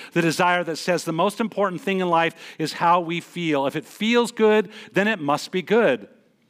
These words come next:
If it feels bad, then it must be bad. Is this not prevalent in our culture today? "I just want to have fun. I just want to have pleasure."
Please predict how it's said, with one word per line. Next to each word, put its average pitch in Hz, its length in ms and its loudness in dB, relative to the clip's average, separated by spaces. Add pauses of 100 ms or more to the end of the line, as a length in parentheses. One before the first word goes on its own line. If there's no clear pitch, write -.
(200)
If 143 120 -4
it 170 120 -4
feels 226 340 2
bad, 226 420 2 (260)
then 175 160 0
it 180 80 -4
must 170 260 -4
be 175 80 -4
bad. 131 420 -2 (1400)
Is 156 120 -4
this 220 160 2
not 262 240 0
prevalent 196 420 0
in 208 100 0
our 190 100 2
culture 196 360 -4
today? 196 440 0 (2750)
"I 160 120 0
just 170 160 -6
want 170 160 0
to 151 40 -2
have 151 180 -2
fun. 180 260 0
I 131 80 -2
just 127 160 -8
want 143 160 0
to 135 40 -2
have 139 180 -2
pleasure." 123 440 -2